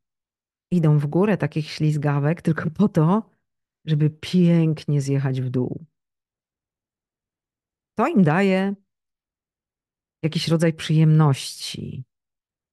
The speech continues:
ekstatycznej, narkotycznej stymulacji, która zawsze prowadzi do zjazdu, zawsze prowadzi do upadku, mimo że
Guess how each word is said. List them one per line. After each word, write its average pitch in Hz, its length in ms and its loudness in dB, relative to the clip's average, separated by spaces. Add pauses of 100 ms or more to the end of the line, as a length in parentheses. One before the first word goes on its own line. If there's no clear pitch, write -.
(120)
ekstatycznej, 175 1080 -4 (1400)
narkotycznej 175 880 0
stymulacji, 139 1200 -2 (240)
która 160 500 0
zawsze 143 460 -2
prowadzi 156 380 0
do 151 120 0
zjazdu, 147 520 -2 (460)
zawsze 147 520 -2
prowadzi 190 460 0
do 156 100 2
upadku, 160 720 -2 (520)
mimo 190 420 4
że 165 320 2